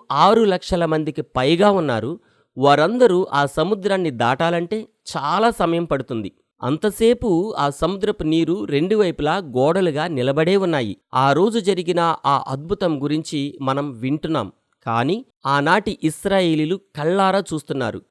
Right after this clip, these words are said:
రెండు వైపులా గోడలుగా నిలబడిపోయిన ఆ నీటి మధ్యలో నుండి ఇశ్రాయేలీలు దేవుని మాట ప్రకారం నడుచుకుంటూ సముద్రం దాటి వెళుతూ ఉన్నారు. ఆ సంఘటన గురించి వింటూ ఉంటేనే మన రోమాలు నిక్కబొడుచుకుంటాయి.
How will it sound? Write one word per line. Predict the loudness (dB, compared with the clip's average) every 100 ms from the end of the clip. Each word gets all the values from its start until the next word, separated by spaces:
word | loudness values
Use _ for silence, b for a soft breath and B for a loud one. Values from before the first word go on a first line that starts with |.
| -2
రెండు | 0 2 2
వైపులా | 2 2 -2 -2
గోడలుగా | -2 0 2 2 0 0
నిలబడిపోయిన | 0 0 0 -2 -2 -2 -2 -4 0
ఆ | 0
నీటి | 0 -2 -2
మధ్యలో | -2 -2 -2 -2 0
నుండి | -2 -4 -8 -8
ఇశ్రాయేలీలు | -10 -6 0 2 2 0 0 0 -4
దేవుని | -4 2 4 4 0
మాట | 0 -2 -4
ప్రకారం | -6 -6 -4 -2 -2 -4 -8 -4
నడుచుకుంటూ | -4 -4 -6 -6 -6 -4 -6 -6
సముద్రం | -4 -2 0 -2 -4 -2
దాటి | -2 -2 -4
వెళుతూ | -2 -2 0 0
ఉన్నారు. | 0 0 -4 -8 _ _
ఆ | -2 0
సంఘటన | 0 -2 0 0 -2
గురించి | -2 -2 -4 -6 -8 -8 -10
వింటూ | -2 -2 -2 -4 -4
ఉంటేనే | -2 -2 0 0 0 -2
మన | -4 -4
రోమాలు | -2 0 0 0 0 -2
నిక్కబొడుచుకుంటాయి. | -2 -6 -4 -2 -4 -4 -6 -2 -2 -4